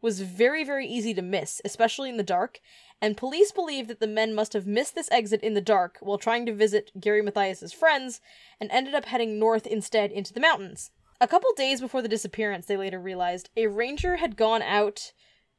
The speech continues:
to the trailers that the men were found in on a snowcat, which is apparently the only vehicle they have on these mountains, to clean the snow off of the rooftops. So somebody drove a snowcat from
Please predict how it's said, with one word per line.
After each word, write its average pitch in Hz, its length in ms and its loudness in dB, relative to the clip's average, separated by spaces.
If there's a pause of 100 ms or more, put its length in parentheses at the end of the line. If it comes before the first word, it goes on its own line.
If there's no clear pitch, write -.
to 359 200 4
the - 100 -2
trailers 240 500 2
that 185 100 -12
the 214 80 -2
men 214 160 0
were 196 120 -2
found 269 380 2
in 170 240 -6 (520)
on 240 180 8
a - 20 0
snowcat, 302 580 6 (180)
which - 100 -12
is 202 100 -6
apparently 220 280 -2
the 202 80 4
only 254 160 0
vehicle 285 300 -4
they 262 80 0
have 247 180 2
on 247 80 0
these 233 120 -4
mountains, 196 380 0
to 208 100 -2
clean 277 240 -4
the 262 60 -10
snow 226 320 2
off 196 200 4
of 190 40 -12
the 190 80 -4
rooftops. - 560 -6 (380)
So 208 400 6
somebody 294 360 -2
drove 262 260 2
a 240 40 0
snowcat 220 640 2 (360)
from 254 600 4